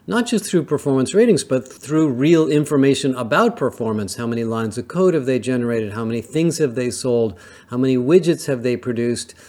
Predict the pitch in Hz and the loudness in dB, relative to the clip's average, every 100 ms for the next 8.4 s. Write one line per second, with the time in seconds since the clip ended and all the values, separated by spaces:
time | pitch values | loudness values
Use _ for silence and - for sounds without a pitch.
0 | - 127 135 143 190 185 185 156 135 139 | -12 -2 -2 0 0 0 0 0 2 0
1 | 127 - 131 120 - 120 107 - - 185 | 0 -2 -2 -2 -2 -2 -4 -10 -8 -4
2 | 233 - 294 226 170 220 247 113 98 107 | -2 0 4 4 6 4 2 -2 -2 -4
3 | 143 143 135 123 117 131 110 92 - - | -2 0 0 0 -2 -2 -4 -6 -14 -20
4 | - - - 175 170 156 - 156 247 220 | -18 -12 0 6 6 4 0 2 2 4
5 | 208 190 175 143 135 135 127 120 120 160 | 6 6 4 4 2 2 0 -2 0 2
6 | 180 185 185 143 135 127 127 127 - 127 | 4 6 4 2 2 2 0 -2 -4 -2
7 | 123 123 131 120 190 185 165 120 107 - | -2 -2 -4 -4 -2 -2 0 -2 -4 -8
8 | - 135 127 | -4 -2 -2